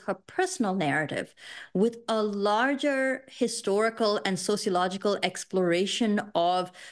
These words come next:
the origins of wellness culture and the history of things like vegetarianism and veganism and how some of these fad diets actually enter our consciousness. And we may think,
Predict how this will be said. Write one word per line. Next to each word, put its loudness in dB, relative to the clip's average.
the -4
origins 0
of -6
wellness -6
culture -12
and 2
the 2
history 0
of -2
things -4
like -2
vegetarianism -4
and 4
veganism 0
and -4
how 0
some 2
of 2
these 0
fad 0
diets 2
actually -2
enter 2
our 4
consciousness. -2
And 2
we 0
may 4
think, -2